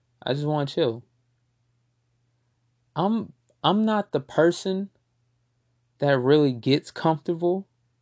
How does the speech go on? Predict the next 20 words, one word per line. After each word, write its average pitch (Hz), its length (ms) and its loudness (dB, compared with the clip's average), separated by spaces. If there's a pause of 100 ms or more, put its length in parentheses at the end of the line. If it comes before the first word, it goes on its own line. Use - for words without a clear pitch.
(600)
I, 147 380 2
I 165 60 0 (160)
think, 156 320 -2 (520)
I 143 120 -2
think 151 320 -2
comfort 151 600 -4 (260)
is 131 300 -2
necessarily 139 760 0
the 120 220 -2
enemy, 151 500 -2 (1160)
because 135 840 2 (1700)
when 170 340 2
you're 175 200 4
like 147 340 0
that, 196 320 0 (100)
you 143 240 -6
don't 185 300 2
try 160 260 2
to 151 60 -2
progress. 135 840 -4